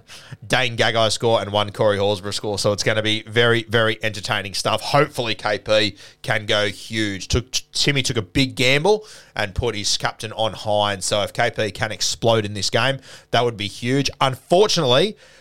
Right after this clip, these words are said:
I've got a feeling that the Canterbury Bulldogs are gonna show up in this one. I think the Newcastle Knights win, but I think it will be a little bit closer than what people are anticipating. My draft game that was looking dead in the water all weekend,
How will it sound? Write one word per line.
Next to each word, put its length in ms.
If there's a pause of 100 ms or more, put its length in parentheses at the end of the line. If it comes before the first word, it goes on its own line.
(140)
I've 160
got 160
a 60
feeling 400
that 100
the 60
Canterbury 340
Bulldogs 340
are 40
gonna 160
show 260
up 160
in 60
this 180
one. 180
I 180
think 180
the 80
Newcastle 480
Knights 340
win, 320
but 100
I 80
think 160
it 80
will 140
be 80
a 80
little 240
bit 160
closer 420 (300)
than 140
what 180
people 340
are 220
anticipating. 720 (260)
My 160
draft 400
game 240
that 100
was 120
looking 300
dead 180
in 80
the 80
water 240 (100)
all 240
weekend, 640